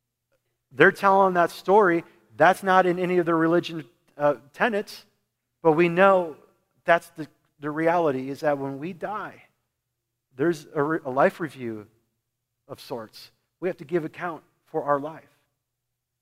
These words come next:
There will be a judgment. Now, again, these stories don't shape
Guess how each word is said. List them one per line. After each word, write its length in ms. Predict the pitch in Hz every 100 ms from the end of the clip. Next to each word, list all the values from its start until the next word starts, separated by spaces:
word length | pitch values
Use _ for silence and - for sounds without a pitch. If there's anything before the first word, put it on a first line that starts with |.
| _ _ _ -
There 220 | 147 151
will 160 | 156 151
be 300 | 156 151 139
a 120 | 135 _ _
judgment. 440 | 165 160 - - _ _ _ _ _ _ _ _ _ _ _ _ _ _ _ _ _ _ _ _ _ _ _ _ _ _ _ _ _ _ _ _ _ _ _ _ _ _ _ _ _
Now, 260 | 170 151 135 _ _ _ _ _ _ _ _ _ _ _ _ _ _ _ _ _ _ -
again, 360 | 147 160 127 98 _ _ _ _ _ _ _ _ _ _ -
these 180 | 185 190
stories 520 | - 175 165 135 -
don't 220 | 135 127
shape 400 | - 135 113